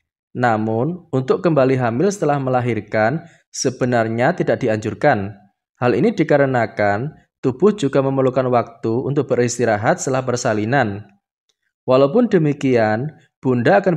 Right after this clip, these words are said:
bisa langsung kembali hamil setelah melahirkan, bahkan sebelum Bunda mengalami haid setelah persalinan.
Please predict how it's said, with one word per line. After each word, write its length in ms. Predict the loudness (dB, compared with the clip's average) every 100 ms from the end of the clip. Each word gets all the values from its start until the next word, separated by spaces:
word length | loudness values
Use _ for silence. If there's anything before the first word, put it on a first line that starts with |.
| -2
bisa 160 | -2
langsung 320 | -2 -2 -4
kembali 320 | -4 0 0 0
hamil 480 | -2 -2 -2 -2
setelah 240 | 0 -2 0
melahirkan, 800 | 0 -2 -4 -4 0 0 0 -6 -18 _
bahkan 480 | -4 -4 0 0 0
sebelum 320 | -2 0 0
Bunda 320 | 0 -2 0
mengalami 400 | 0 2 2 0
haid 400 | -2 0 0 0
setelah 320 | -2 -2 -2 0
persalinan. 800 | -2 0 0 0 0 0 -6